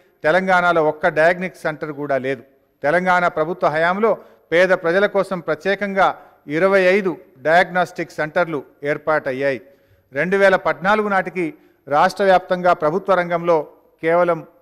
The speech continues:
మూడు డయాలసిస్ సెంటర్లు మాత్రమే ఉండేవి. తెలంగాణ ప్రభుత్వం రెండు వేల ఇరవై ఇరవై ఒకటి నాటికి నలభై తొమ్మిది డయాలసిస్ సెంటర్లను ఏర్పాటు చేసింది.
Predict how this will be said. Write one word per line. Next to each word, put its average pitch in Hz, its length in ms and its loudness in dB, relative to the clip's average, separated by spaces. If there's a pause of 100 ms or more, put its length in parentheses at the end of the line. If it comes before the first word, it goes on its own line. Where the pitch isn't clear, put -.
మూడు 170 320 -4
డయాలసిస్ 160 540 0
సెంటర్లు 147 340 -8
మాత్రమే 139 480 -6
ఉండేవి. 139 400 -8 (460)
తెలంగాణ 190 440 0
ప్రభుత్వం 185 520 -2 (320)
రెండు 175 260 -2
వేల 196 200 4
ఇరవై 190 500 0
ఇరవై 190 240 0
ఒకటి 190 220 -2
నాటికి 160 340 -6 (300)
నలభై 185 380 2
తొమ్మిది 180 360 -4
డయాలసిస్ 190 520 0
సెంటర్లను 165 460 -4
ఏర్పాటు 143 500 -4
చేసింది. 127 340 -12